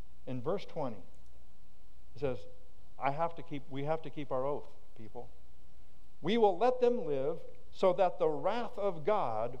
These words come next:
will not fall on us for breaking the oath we swore to them." He understood,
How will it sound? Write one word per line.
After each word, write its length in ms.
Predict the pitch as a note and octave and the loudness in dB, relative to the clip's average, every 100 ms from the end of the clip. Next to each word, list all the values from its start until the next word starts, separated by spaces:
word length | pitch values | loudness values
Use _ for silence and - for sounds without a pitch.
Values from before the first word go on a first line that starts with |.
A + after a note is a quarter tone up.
| - | 0
will 160 | D3 | 0
not 400 | E3 F#3+ G3 - | 2 2 0 0
fall 280 | G3+ G#3+ G#3+ | 2 2 2
on 340 | F#3 F#3+ G3+ G3+ | 2 2 0 0
us 480 | A3+ G3+ B2+ C3+ - - - - | 0 2 0 -2 -2 -2 -4 0
for 100 | F3+ | 0
breaking 460 | F3 F#3 F#3+ F#3 F3+ | 2 2 0 -2 -2
the 140 | F#3 - | -2 0
oath 300 | G#3+ G3+ - - | 2 2 0 -2
we 400 | - D3+ C4 C4+ | -2 0 0 0
swore 480 | G#3+ - G3+ B3+ B3+ | -2 0 2 4 4
to 180 | - A#3+ | 2 2
them." 220 | A#3+ B2+ F#2+ - - - - - - - - - - - - - - - - | 2 0 -2 -2 -2 -2 -2 -2 -2 -2 -2 -2 -4 -2 -2 -2 -2 -2 2
He 140 | B3 | 4
understood, 580 | C4+ F#3 D3 - A#3+ A#2 | 4 2 0 2 2 2